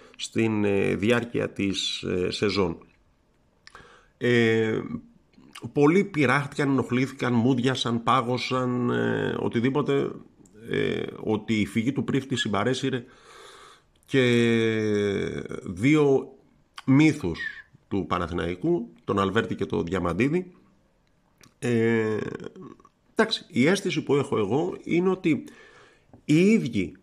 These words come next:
ουσιαστικά προτίμησαν να στηρίξουν μέχρι τέλους, ε, τον προπονητή που είχαν επιλέξει, ε, παρά να του καταλογίσουν ευθύνες. Κανένας,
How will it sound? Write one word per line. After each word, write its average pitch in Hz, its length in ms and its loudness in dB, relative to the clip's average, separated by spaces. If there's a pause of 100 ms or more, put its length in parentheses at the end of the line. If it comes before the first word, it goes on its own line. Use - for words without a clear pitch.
ουσιαστικά 110 840 -2
προτίμησαν 104 1000 0
να 95 140 -2
στηρίξουν 107 580 -2
μέχρι 113 280 2
τέλους, 90 380 -2 (800)
ε, 95 280 0
τον 98 140 -2
προπονητή 104 440 0
που 113 100 0
είχαν 98 300 0
επιλέξει, 131 800 -2 (280)
ε, 139 760 -2 (160)
παρά 143 240 0
να 185 100 0
του - 80 -6
καταλογίσουν 139 600 0
ευθύνες. 101 540 -4 (460)
Κανένας, 120 760 0